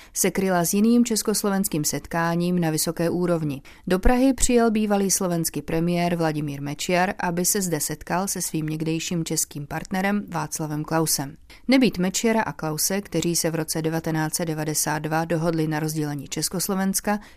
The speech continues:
neměl by Zeman dnes koho navštívit. Nechme stranou otázku, kterou Mečiar s Klausem v Praze opět řešili,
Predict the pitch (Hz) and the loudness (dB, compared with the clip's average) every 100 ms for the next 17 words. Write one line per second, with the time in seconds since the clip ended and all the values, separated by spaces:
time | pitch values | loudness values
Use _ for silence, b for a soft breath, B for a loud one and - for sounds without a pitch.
0 | B 208 254 285 185 147 156 165 196 220 | B 6 6 6 4 0 0 0 0 0
1 | 202 202 - 220 214 196 - - 151 135 | 0 0 0 0 2 0 -2 -4 -6 -6
2 | - - - b b 196 190 196 185 180 | -16 -20 -20 b b -2 2 4 4 2
3 | 165 156 - 156 160 165 - 202 - 180 | 2 2 0 0 0 2 0 -2 0 0
4 | 165 160 160 156 156 - 170 160 - 156 | 2 0 -2 -4 -2 -2 0 0 0 -4
5 | 151 - 160 160 170 170 - 147 - 151 | -4 -2 0 0 -2 -4 -6 -6 -4 -2
6 | - 185 190 | 0 0 -2